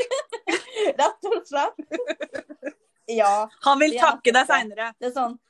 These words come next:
Speaker 2: Ja.
Speaker 1: mannen min, han jobber jo på dagtid, og jeg er jo hjemmeværende på en måte da, og jobber hjemmefra.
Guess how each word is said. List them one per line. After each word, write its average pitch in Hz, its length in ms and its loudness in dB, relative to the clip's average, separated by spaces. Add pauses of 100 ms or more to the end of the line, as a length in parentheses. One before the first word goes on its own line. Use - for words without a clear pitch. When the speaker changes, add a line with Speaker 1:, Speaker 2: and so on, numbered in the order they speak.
(280)
Speaker 2:
Ja. 226 340 -14
Speaker 1:
mannen 254 260 -4
min, 254 120 -8
han 247 120 -10
jobber 254 220 -6
jo 196 60 -12
på 214 120 -18
dagtid, 226 540 -2 (1040)
og 220 100 0
jeg 214 240 0
er 220 60 -2
jo 190 120 -2 (300)
hjemmeværende 185 640 2
på 226 80 -10
en 233 80 -10
måte 254 260 -6
da, 214 140 4
og 220 100 0
jobber 214 280 -6
hjemmefra. 208 400 -8